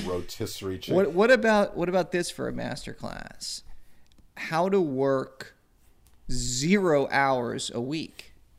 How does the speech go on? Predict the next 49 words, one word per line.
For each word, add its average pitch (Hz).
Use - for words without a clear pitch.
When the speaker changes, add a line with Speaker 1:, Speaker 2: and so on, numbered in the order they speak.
Speaker 2:
I 165
think 190
it's -
possible. 160
Remember 208
we 269
talk, 226
we 160
talk, 175
well, 120
we 139
talked 156
about 139
that 123
story 135
of 131
that 120
guy, 113
that 113
tech -
guy 127
who 135
was 113
a 104
programmer 139
that -
programmed 143
his 127
job 113
and 151
literally 185
would 143
go 143
into 135
work 127
and 120
do 131
absolutely 139
nothing, 147
and 135
he 123
got 120
a -
pay, -
he 160
was 131
getting 127
paid, 151
like, 123